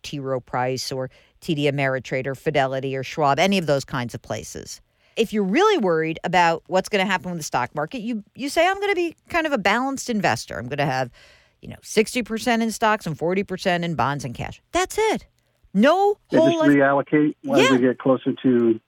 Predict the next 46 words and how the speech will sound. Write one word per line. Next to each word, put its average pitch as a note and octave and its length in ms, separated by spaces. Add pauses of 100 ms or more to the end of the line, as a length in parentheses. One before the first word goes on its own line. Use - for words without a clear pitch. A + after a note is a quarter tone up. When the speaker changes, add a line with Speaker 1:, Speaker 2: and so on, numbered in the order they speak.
(140)
Speaker 1:
Exactly. F#3+ 520
Speaker 2:
retirement. A#2+ 440
Speaker 1:
You F3+ 160
got C#3+ 260
it. - 120 (100)
The A#3 200
idea A#3+ 580
that B3 220
you G#3 180
would G#3 180
use F3+ 440 (100)
an F3 140
expensive D4+ 920 (180)
life G#3 360
insurance B3 480
product D#3+ 480
when E3 180
you G3+ 60
don't A#3 320
need A3+ 200
life G#3 280
insurance, G#2 720 (240)
'cause A3+ 100
I A#3 100
presume A#3 260
Speaker 2:
Mm-hmm. E4 40
Speaker 1:
you D#4 60
have G3+ 100
a G#3 60
term A3 240
life G#3 240
insurance A2 340
policy, E2+ 420
right? B2 200
Speaker 2:
We're, D#3 220
we're D3 220
in D3 80
the C#3+ 60
process E3 400
of D3 140
applying C#3+ 400
for C3+ 160
it B2 80
right B2 200
now. A#2 280
Just, G#2+ 180